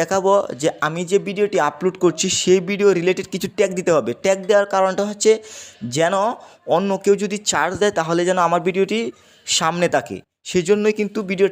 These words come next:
ট্যাগ দিতে হয়। তো নিচে একেবারে দেখতে পাচ্ছেন more অপশন, তো এখানে আমরা ক্লিক করে দেব। এখানে ক্লিক করার পর দেখতে পাচ্ছেন অ্যাড ট্যাগ, তো আমরা অ্যাড ট্যাগে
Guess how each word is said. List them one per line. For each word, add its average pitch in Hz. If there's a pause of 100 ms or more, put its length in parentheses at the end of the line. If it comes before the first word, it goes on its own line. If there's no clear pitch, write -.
ট্যাগ 190 (140)
দিতে 208
হয়। 98 (380)
তো - (100)
নিচে 196 (100)
একেবারে 220
দেখতে 190
পাচ্ছেন 202 (100)
more 196
অপশন, 220
তো 180
এখানে 180
আমরা 202
ক্লিক 175
করে 127
দেব। 92 (1080)
এখানে 165
ক্লিক 196
করার 214
পর 214 (400)
দেখতে 151
পাচ্ছেন 190 (160)
অ্যাড 190 (220)
ট্যাগ, 208 (160)
তো 185
আমরা 175
অ্যাড 180
ট্যাগে 196